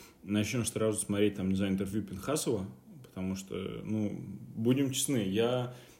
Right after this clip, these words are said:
м, изначально, когда я абсолютно не понимал в фотографии вообще ничего, я и сейчас-то понимаю, не то чтобы много, но я считал, что Пинхасов это просто какой-то напыщенный говнюк. Ну, то есть,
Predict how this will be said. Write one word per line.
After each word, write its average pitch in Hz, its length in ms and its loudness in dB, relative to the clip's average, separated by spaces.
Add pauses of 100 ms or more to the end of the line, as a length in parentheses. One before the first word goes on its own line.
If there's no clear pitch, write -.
(140)
м, 104 300 -2 (120)
изначально, 151 520 4
когда 110 220 4
я 113 160 6
абсолютно 123 460 -2
не 104 100 -2
понимал 104 360 -4
в - 80 -10
фотографии 98 440 -4
вообще 101 320 -2
ничего, 135 280 0 (180)
я 98 220 0
и 92 40 0
сейчас-то 101 300 -4
понимаю, 107 640 0
не 95 160 -4
то 104 100 -2
чтобы - 240 -10
много, 101 440 0 (360)
но 113 680 0
я 113 240 0
считал, 131 260 -4
что 110 140 -8
Пинхасов 123 540 -4
это 101 160 -4
просто 113 320 0
какой-то 110 340 2
напыщенный 101 760 2
говнюк. 98 560 6 (800)
Ну, 123 180 6
то 107 80 4
есть, 95 240 0